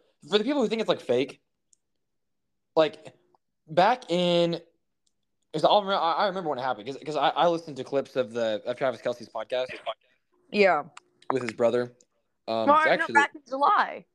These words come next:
Speaker 1: it's actually pretty similar to our podcast, now that I think about it. Um,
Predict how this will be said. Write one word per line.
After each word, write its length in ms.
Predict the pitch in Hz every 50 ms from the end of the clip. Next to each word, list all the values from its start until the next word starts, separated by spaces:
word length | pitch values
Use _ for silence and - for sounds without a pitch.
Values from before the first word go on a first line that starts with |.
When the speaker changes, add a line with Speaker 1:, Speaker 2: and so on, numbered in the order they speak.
| _ _ _ _ _ - - -
Speaker 1:
it's 200 | 185 185 180 -
actually 460 | - 202 233 233 - - 185 170 156
pretty 260 | 156 - 202 190 190
similar 280 | 175 - 208 208 208 202
to 120 | 190 202 220
our 80 | 240
podcast, 540 | 233 - 156 107 98 - - 117 101 95 -
now 80 | 139 131
that 60 | 131
I 40 | 131
think 160 | 127 196 -
about 200 | - 123 135 156
it. 160 | 202 208 - - _ _ _ _ _ _ _ _ _ _ _ _ _ _ _ _ _ - _ _ _ _ _ _ _ - - _ _ _ _ _ _ _ _ _ _ _ _ _ _ _ _ - - - _ _ _ _ _ _ _ _ - - _ -
Um, 400 | 131 131 131 127 123 120 110